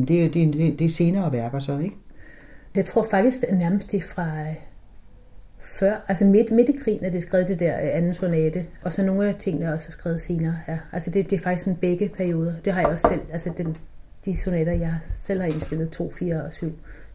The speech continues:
Speaker 2: det er også for forskellige perioder.
Speaker 1: Mm.
Speaker 2: Det, som er hans problem, det er jo, han, altså det, jeg ved ikke, om det, man kan sige, et problem at være så genial, men, men han har bare skrevet så meget, så folk ikke orker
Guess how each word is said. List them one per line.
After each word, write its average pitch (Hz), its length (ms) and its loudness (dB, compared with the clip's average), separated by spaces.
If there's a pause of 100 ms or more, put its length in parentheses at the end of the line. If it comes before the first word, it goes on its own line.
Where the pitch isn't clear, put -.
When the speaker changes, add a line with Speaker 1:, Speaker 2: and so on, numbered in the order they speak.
Speaker 2:
det 185 80 0
er 170 80 0
også 156 260 -6
for 175 80 -2
forskellige 160 500 -4
perioder. 151 420 -2
Speaker 1:
Mm. 143 200 0 (1000)
Speaker 2:
Det, 240 120 8
som 247 120 6
er 208 40 6
hans 175 220 -2
problem, 220 520 0
det 208 100 4
er 170 100 2
jo, 185 100 2
han, 185 320 0
altså 175 300 -2
det, 185 100 6
jeg 170 120 4
ved 190 80 4
ikke, 202 120 6
om 202 80 6
det, 180 120 4
man 175 100 2
kan 170 100 -2
sige, 190 140 0
et 170 60 -4
problem 175 400 2
at 180 100 2
være 160 180 2
så 165 140 -6
genial, 165 420 0
men, 196 200 4
men 196 100 2
han 185 100 2
har 190 60 2
bare 190 160 2
skrevet 226 280 4
så 220 120 0
meget, 180 220 0
så 190 80 -6
folk 196 220 2
ikke 214 160 4 (120)
orker 202 460 2